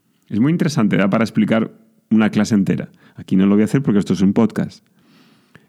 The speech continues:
Pero básicamente lo que está diciendo es,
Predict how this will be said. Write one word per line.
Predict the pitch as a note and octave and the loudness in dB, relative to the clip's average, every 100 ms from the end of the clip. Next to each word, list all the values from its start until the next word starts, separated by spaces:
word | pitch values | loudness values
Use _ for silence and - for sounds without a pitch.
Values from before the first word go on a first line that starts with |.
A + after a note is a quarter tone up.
| - | -2
Pero | G2 F#2+ F#2 - _ _ _ _ _ _ _ _ - | 2 2 0 -4 _ _ _ _ _ _ _ _ -6
básicamente | G2 - F#2+ A2 C3 A#2 G2+ A#2 A2+ | -4 0 0 0 0 2 2 2 2
lo | F#2 | 2
que | F#2 | 0
está | F2 G#2+ | 0 0
diciendo | G2+ - G#2 F#2 F2+ | 0 2 2 2 2
es, | E2+ - - | 0 -2 -8